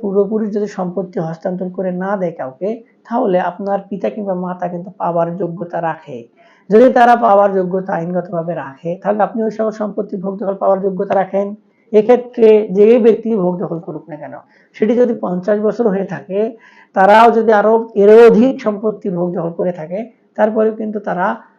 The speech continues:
আইনগতভাবে বর্তমানে প্রচলিত যে আইনগুলো রয়েছে, সেই আইনের বলেই সম্পত্তি ভোগ দখল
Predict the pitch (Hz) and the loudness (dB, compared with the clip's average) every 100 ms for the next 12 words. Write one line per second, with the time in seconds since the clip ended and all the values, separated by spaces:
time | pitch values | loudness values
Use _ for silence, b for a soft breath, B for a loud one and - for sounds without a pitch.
0 | b - 214 254 254 233 226 180 175 180 | b 0 2 4 2 0 0 -2 -2 0
1 | 196 196 226 214 214 240 240 233 214 175 | 0 0 -4 -4 -2 -2 0 0 -2 -4
2 | 160 220 208 175 151 151 226 247 - _ | -4 -2 -2 -2 -4 -6 -6 -6 -10 _
3 | _ - 240 - - 190 214 240 233 196 | _ 4 4 4 0 2 4 4 4 4
4 | 214 220 254 202 190 196 202 185 185 175 | 4 6 4 0 -2 -4 -6 -4 -4 -4
5 | 180 190 190 | -4 -2 -2